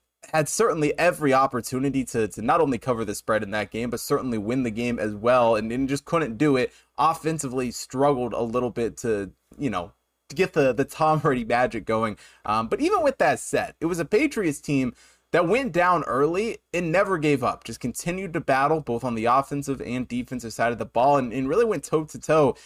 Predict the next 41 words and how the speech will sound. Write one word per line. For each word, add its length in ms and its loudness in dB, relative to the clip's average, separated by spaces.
um, 280 -2
you 80 -10
know, 60 -4
with 180 -8
the 100 -4
runner-up 600 2
from 160 -8
a 60 -10
season 320 -8
ago. 300 0
Certainly 640 -2
not 240 0
the 160 -6
outcome 420 0
that 140 0
Patriots 420 -6
fans 260 -6
wanted, 360 -2
but 260 0
what 200 2
we 80 0
saw 260 4
out 80 4
of 60 -2
the 80 -4
Patriots 440 -2
a 60 -8
year 240 -4
ago, 360 2
w-, 320 -6
we 140 0
didn't 240 -2
see 200 0
this 240 -2
fight. 340 -2
So 140 -10
seeing 300 -8
that 220 2
in 140 -2
week 200 -2
one, 300 0